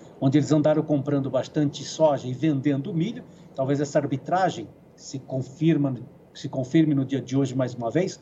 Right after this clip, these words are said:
por conta da oscilação do milho negativo e por conta do aumento do preço da soja. E quero acrescentar aqui um pouco também que as vendas, né,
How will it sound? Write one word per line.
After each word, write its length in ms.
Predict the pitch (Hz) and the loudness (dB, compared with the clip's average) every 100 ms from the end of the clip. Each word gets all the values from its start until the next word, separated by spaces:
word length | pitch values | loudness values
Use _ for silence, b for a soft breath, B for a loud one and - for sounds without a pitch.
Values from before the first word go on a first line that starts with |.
| B B | B B
por 140 | - 139 | -2 0
conta 320 | 135 139 139 | 0 2 2
da 140 | 131 | 2
oscilação 560 | 131 117 135 131 - 147 | -2 -4 -2 -2 0 0
do 100 | 131 | 2
milho 240 | 135 127 | 2 2
negativo 580 | 123 120 117 - 185 127 B B B - | 0 0 -2 0 0 -2 B B B -8
e 80 | 131 | -2
por 180 | 139 | 0
conta 260 | - 143 135 | 2 2 2
do 140 | 127 | 0
aumento 320 | 123 123 123 117 | 0 0 -2 -6
do 80 | |
preço 260 | - 113 - | -10 -10 -2
da 100 | 160 | 0
soja. 340 | - 214 - - b b b b b | 2 0 0 -14 b b b b b
E 80 | - | -10
quero 280 | 226 208 240 | 2 4 4
acrescentar 560 | 254 226 165 208 - 165 | 0 -2 -2 -4 0 0
aqui 180 | 170 | 2
um 120 | 165 143 | -2 -2
pouco 280 | 147 139 | -2 -4
também 400 | - 143 185 208 - - _ - - _ _ - | -4 -4 -4 -4 -8 -14 _ -20 -20 _ _ -14
que 380 | - 185 202 214 | -6 -4 -4 0
as 320 | 180 170 131 | 2 4 2
vendas, 800 | 139 120 254 233 143 113 - - - - - | -4 -2 -2 2 2 0 -6 -20 -20 -20 -8
né, 280 | 135 185 | 0 0